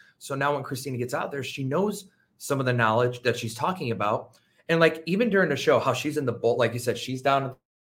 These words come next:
the tunnel. I'm thinking, I barely have to say anything to Christina. Everything she does is all her. And I, if I get on the radio and say anything, I say, "Christina, that was great." I never say anything, "Hey, don't do this, don't do this." Like,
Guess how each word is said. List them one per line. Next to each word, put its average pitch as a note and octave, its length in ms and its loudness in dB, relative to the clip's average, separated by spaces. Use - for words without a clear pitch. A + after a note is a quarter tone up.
the A#2+ 60 -12
tunnel. A#2 360 -2
I'm A#2 300 -2
thinking, B2 240 -6
I A#3 160 4
barely A#2+ 420 2
have A2+ 160 -4
to - 80 -14
say G#2+ 100 -8
anything G2+ 260 -10
to F2+ 40 -8
Christina. - 380 -14
Everything G#3+ 360 6
she F#3+ 160 0
does - 380 0
is C3 180 0
all F3+ 680 2
her. C3 500 4
And B2+ 420 0
I, C3 380 2
if B2 180 2
I G3 160 6
get E3 180 2
on F3 120 4
the B2 60 0
radio D#3 220 2
and C#3+ 80 -2
say D3 80 -2
anything, E3+ 220 0
I C#3 40 2
say, C3+ 240 -2
"Christina, B2+ 280 -6
that C3+ 60 2
was C#3+ 80 0
great." C3+ 300 -4
I C3+ 40 -4
never D#3+ 200 4
say D3+ 240 2
anything, C3+ 300 -4
"Hey, A2+ 200 -2
don't A2 180 -4
do A2 120 -10
this, A2 180 -6
don't G#2 180 -10
do A2 100 -6
this." C3 120 -4
Like, G#2 200 -8